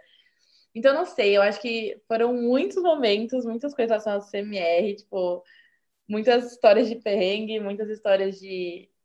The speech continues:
sei lá, não superação, mas eu diria de, tipo, coisas inesperadas que aconteceram. Muita briga envolvida, muita, muita risada envolvida também, muito choro envolvido.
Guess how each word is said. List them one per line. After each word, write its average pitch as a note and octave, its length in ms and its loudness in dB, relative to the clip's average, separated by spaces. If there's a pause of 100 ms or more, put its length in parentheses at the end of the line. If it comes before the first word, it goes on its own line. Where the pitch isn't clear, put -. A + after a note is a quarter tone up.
(460)
sei G3 120 0
lá, E3 440 0
não C#4 140 -4
superação, D4+ 720 2
mas G3 140 0
eu F#3+ 80 0
diria F#3+ 280 -4
de, F#3+ 160 -14
tipo, F3 560 -4 (300)
coisas G3+ 220 0
inesperadas G3+ 640 0
que G#3 80 -6
aconteceram. F#3+ 920 -4 (1120)
Muita G3 300 -4
briga F#3 280 -4
envolvida, F#3+ 840 -2
muita, F#3+ 640 0
muita G3 220 -4
risada G#3+ 340 2
envolvida F#3 420 -2
também, F3+ 380 -6
muito F#3 240 -10
choro F#3+ 240 -6
envolvido. F3+ 760 -6